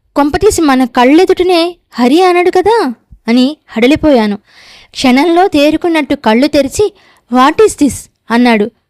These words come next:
"My shawl" అన్నాడు. "You are what?"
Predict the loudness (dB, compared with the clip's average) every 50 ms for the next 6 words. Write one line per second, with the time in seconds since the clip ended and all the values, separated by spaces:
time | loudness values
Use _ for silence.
0 | _ _ -4 0 0 0 0 0 0 0 0 2 2 2 0 0 -2 -6 -12 _
1 | _ _ _ _ _ -4 0 0 2 2 0 -2 -4 -8 _ _ _ _ _ _
2 | _ _ _ _ _ _ _ _ _ _ -4 0 2 4 4 6 4 4 4 4
3 | 2 2 0 0 -4 -8 _ _ -2 0 0 2 0 -2 -4 -10 -16